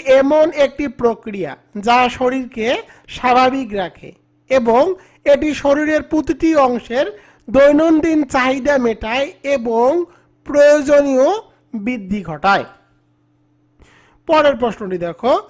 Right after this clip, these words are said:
বাংলাদেশে শিশু মৃত্যুর হার লিখো। বাংলাদেশে শিশু মৃত্যুর হার হলো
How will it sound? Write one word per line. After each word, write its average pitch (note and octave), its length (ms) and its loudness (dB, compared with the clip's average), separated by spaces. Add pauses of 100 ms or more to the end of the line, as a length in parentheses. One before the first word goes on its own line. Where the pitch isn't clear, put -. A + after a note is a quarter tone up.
(280)
বাংলাদেশে C4+ 800 2 (200)
শিশু C4+ 380 -4
মৃত্যুর C#4 560 -4
হার A3 220 -6 (120)
লিখো। F3 220 -12 (140)
বাংলাদেশে F#3 480 -8
শিশু G#3 280 -14 (100)
মৃত্যুর F3 400 -12
হার G#3+ 380 -2 (460)
হলো G3+ 280 0